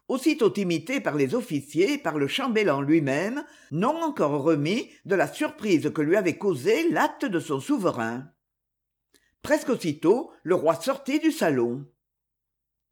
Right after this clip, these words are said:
Je ne ferai pas de promenade aujourd'hui, messieurs. Comte,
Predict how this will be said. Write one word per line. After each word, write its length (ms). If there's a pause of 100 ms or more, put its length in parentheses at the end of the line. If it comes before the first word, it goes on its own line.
(160)
Je 120
ne 100
ferai 280
pas 140
de 80
promenade 580
aujourd'hui, 480
messieurs. 640 (280)
Comte, 380